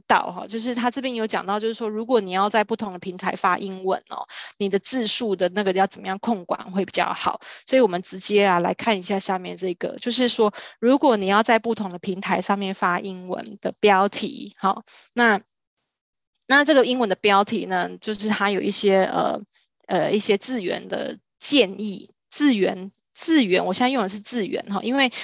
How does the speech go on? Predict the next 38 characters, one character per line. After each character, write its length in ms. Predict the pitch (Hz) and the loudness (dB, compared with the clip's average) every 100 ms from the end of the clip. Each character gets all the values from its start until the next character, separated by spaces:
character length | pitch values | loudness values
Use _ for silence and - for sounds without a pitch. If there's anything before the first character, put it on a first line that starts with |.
| - | -6
英 220 | 254 311 277 | 0 2 2
文 180 | 180 | 0
是 140 | 190 226 | 0 0
半 240 | 226 185 | 0 0
形 240 | - - 185 | -4 -6 -10
字， 180 | 190 | -8
对 100 | 185 | -6
不 80 | 202 | -4
对？ 220 | - - - | -4 -2 0
然 120 | 190 | 0
后 80 | 202 | 2
中 240 | 220 226 | 2 2
文 120 | 190 | -4
是 140 | - 208 | -4 -2
全 260 | - 180 | -2 -2
形 220 | 180 175 | -4 -8
字 240 | 180 208 185 | -8 -6 -6
嘛， 180 | - - _ _ - | -8 -12 _ _ -6
好， 220 | - - | -6 -2
所 180 | - 247 | 2 4
以 220 | 254 190 | 4 2
如 120 | 214 | 4
果 140 | 220 | 4
是 140 | 185 226 | 2 0
你 120 | 190 | -2
写 180 | - 175 | -2 -2
email 440 | 202 208 214 202 | -4 -4 -2 -2
的 100 | 180 | -4
主 260 | - 190 196 | -8 -10 -6
旨 180 | - - | -6 -6
的 140 | 196 | -6
话， 240 | 185 190 170 | -2 0 0
就 80 | |
是 100 | 180 - | -4 0
二 220 | 240 202 | 2 4
十 240 | - 190 | 0 -2
个 100 | 185 | -4
character， 600 | - 190 180 - - - | -2 0 0 -2 -8 -8